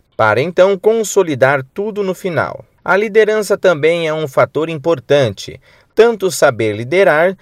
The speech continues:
quanto saber ser liderado. Por isso, todo o grupo teve um aluno líder definido pelos integrantes. Atualmente, o curso tem sete turmas.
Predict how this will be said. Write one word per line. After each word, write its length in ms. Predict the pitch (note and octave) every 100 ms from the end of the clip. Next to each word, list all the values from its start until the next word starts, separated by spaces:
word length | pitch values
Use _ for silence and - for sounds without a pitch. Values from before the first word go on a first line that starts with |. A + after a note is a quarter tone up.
| _ _
quanto 380 | - E3+ G#3+ G3
saber 500 | F3+ G3+ D#3 C3 E3+
ser 200 | C#3 D3
liderado. 760 | B2+ G#2+ A#2+ C3+ C#3 F#2+ B1+ - _ _ _
Por 180 | - F#3+
isso, 440 | D#3 F#3 F3+ G3+ F#3+ _ _
todo 320 | - C3 D#3 F3
o 60 |
grupo 400 | C#3+ E3+ F3 E3+
teve 440 | C#3 D3 D#3+ C#3+ D3+
um 140 | E3+
aluno 400 | E3 B2 C3+ D#3+
líder 500 | C3+ C#3 E3 F#3 F#3 _
definido 760 | A#2 F3+ F#3+ F3 C3+ D3+ D#3
pelos 500 | C3+ D#3 D#3+ C#3 - -
integrantes. 1000 | D#3 D#3 A#2+ B2+ C#3+ A#2 - A#1+ - - _ _ _ -
Atualmente, 640 | G#2+ - E3+ D3 E3 F#3+
o 60 | E3+
curso 340 | C#3+ E3+ D#3+
tem 220 | D3 C#3+ A2+
sete 400 | - D3 C#3+ C3
turmas. 600 | E3+ E3 G#2+ C2 -